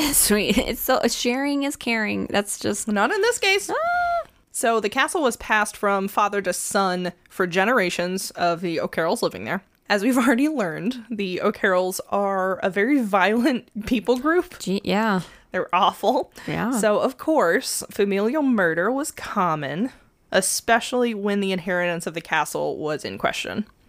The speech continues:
Speaker 2: So siblings would kill each other, nieces, nephews, cousins,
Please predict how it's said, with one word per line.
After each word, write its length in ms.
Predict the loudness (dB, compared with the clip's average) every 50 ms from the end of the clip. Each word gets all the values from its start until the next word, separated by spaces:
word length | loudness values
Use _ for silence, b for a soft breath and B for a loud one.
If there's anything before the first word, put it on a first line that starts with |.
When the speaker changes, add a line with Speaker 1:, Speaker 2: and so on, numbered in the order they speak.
| B B B B B B
Speaker 2:
So 360 | -2 0 2 2 2 2 0
siblings 420 | 0 0 0 2 2 0 0 -2 -4
would 120 | -6 -2
kill 180 | 0 2 2 2
each 120 | 2 0
other, 380 | 0 2 2 2 2 2 0 -2 B B B B B B B _ -6
nieces, 640 | -4 -4 -4 -2 0 0 0 0 -2 -6 -10 -12 -14 _ -6
nephews, 500 | -6 -6 -4 -4 -6 -6 -6 -6 -8 -2
cousins, 600 | 0 0 0 0 -2 -4 -6 -6 -6 -6 -8